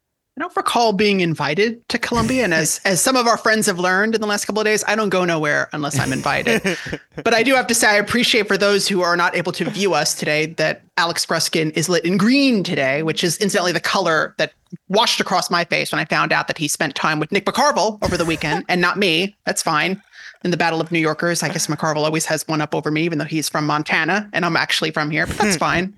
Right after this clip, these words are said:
Speaker 1: That's neither here nor there. But I also wanted to apologize on behalf of the program for being such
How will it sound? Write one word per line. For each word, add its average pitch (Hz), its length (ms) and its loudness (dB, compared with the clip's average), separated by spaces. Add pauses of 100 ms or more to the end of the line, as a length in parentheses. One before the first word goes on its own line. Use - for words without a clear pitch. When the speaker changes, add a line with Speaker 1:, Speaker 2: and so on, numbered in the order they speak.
Speaker 1:
That's 220 140 -2
neither 196 220 2
here 170 100 0
nor 170 120 2
there. 175 200 2 (200)
But 240 80 2
I - 20 4
also 254 220 2
wanted 208 180 2
to 202 100 0
apologize 165 720 0
on 180 160 -2
behalf 170 380 0
of 160 200 -6
the 180 40 -6
program 170 560 0
for 175 100 -4
being 151 240 -2
such - 240 -2